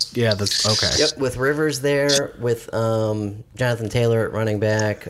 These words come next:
Speaker 2: um, with some wide receiver help,
Speaker 1: Mm-hmm.
Speaker 2: um, a defense that might be a little improved with DeForest Buckner. I could see them making the playoffs and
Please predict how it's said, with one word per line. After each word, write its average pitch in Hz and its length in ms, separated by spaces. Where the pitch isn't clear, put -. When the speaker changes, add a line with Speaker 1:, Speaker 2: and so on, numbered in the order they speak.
Speaker 2:
um, 98 520
with - 240
some 104 160
wide 92 200
receiver 107 440
help, 104 420
Speaker 1:
Mm-hmm. 104 480
Speaker 2:
um, 98 520
a - 80
defense 101 420
that 90 120
might 98 200
be - 60
a 98 80
little 95 260
improved 95 440
with 87 160
DeForest 95 380
Buckner. 95 340
I 104 120
could 143 140
see 139 180
them 120 220
making 107 240
the 95 80
playoffs 98 580
and 98 260